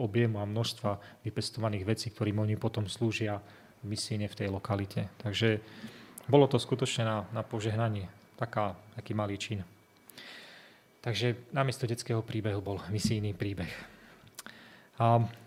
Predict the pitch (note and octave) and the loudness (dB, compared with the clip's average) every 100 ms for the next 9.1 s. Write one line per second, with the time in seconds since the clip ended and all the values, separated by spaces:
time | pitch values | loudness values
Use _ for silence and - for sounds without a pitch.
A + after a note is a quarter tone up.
0 | - - - - - - - - - - | -20 -20 -20 -20 -20 -20 -20 -20 -20 -6
1 | - E3 A3+ G#3+ C3+ C#3 D3 D3+ C#3 C#3+ | 0 2 4 6 6 6 4 4 4 4
2 | - - - A2+ B2+ C3+ F3 - - - | 2 0 -2 4 8 8 6 0 -14 -20
3 | - - - - A2+ G#2+ G#2+ G#2+ A#2 A#2+ | -20 -20 -20 -2 2 2 2 2 4 4
4 | B2+ A#2 A2 C#3 A#2+ A2+ A2 G2+ A#2 - | 6 6 4 2 0 2 4 4 4 4
5 | B2 - B2 G#2+ - C3 A#2+ A#2 A#2+ C3 | 0 2 -2 -2 0 2 2 4 6 4
6 | A#2+ A#2+ A2 G#2 A2 - A#2 G#2+ G#2 G#2+ | 4 6 6 4 2 4 0 2 2 2
7 | - A2 - G#2 A#2+ A#2+ F#2+ F#2 - - | 0 0 0 4 6 6 4 -6 -10 -6
8 | - G#2 - A2 - B2+ - - A#2+ A2+ | -2 -2 0 -2 -2 -10 -8 4 6 6
9 | G#2+ | 2